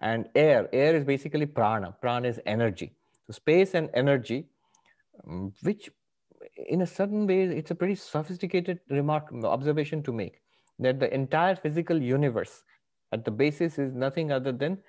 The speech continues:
you know, space, time, matter, energy. You reduce it into space and energy, or a-, akasha and prana. So these akasha and prana are all pervasive. They're taken for granted. It's always there. And the actual universe is made of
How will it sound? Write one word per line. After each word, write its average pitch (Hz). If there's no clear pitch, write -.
you 135
know, 135
space, 147
time, 135
matter, 139
energy. 151
You 147
reduce 131
it 131
into 131
space 117
and 101
energy, 92
or 107
a-, 107
akasha 131
and 107
prana. 92
So -
these 151
akasha 196
and 202
prana 151
are 156
all 175
pervasive. 135
They're 139
taken 147
for 151
granted. 127
It's 113
always 135
there. 117
And 143
the 131
actual 185
universe 170
is 151
made 131
of 139